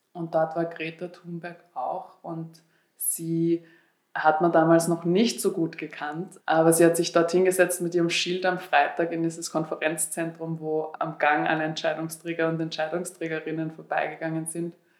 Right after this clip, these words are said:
Und das war für mich schon ein starker Moment, weil's irgendwie auch in dem ganzen O-N-Prozess, wo ich dann in, in Konferenzräumen gesessen bin und die drüber sich unterhalten haben, ob irgendeine Datenbank eine Suchfunktion haben soll oder nicht,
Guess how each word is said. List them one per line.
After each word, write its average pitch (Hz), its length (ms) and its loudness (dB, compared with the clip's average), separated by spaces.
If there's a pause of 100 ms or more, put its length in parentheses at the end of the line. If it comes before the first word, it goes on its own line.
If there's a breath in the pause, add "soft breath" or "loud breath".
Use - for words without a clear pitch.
(260)
Und 175 180 6
das 170 180 8
war 180 100 10
für 180 100 2
mich 185 380 0
schon 180 220 6
ein 185 80 4
starker 170 480 4
Moment, 175 520 2
weil's 170 420 0 (540)
irgendwie 175 380 4
auch 170 100 8
in 180 120 4
dem 175 160 6
ganzen 165 340 6
O-N-Prozess, 165 1040 2
wo 160 140 -2
ich 160 180 -2
dann 165 180 2
in, 160 360 2
in 165 160 0
Konferenzräumen 160 880 2
gesessen 160 500 -2
bin 160 200 0
und 156 160 -4
die 160 100 -8
drüber 156 400 -4
sich 165 220 -8
unterhalten 160 540 -4
haben, 160 200 0
ob 143 180 -2
irgendeine 156 380 -2
Datenbank 156 640 -4
eine 165 140 -2
Suchfunktion 165 760 -2
haben 151 200 -4
soll 151 320 -4
oder 151 160 0
nicht, 160 400 -4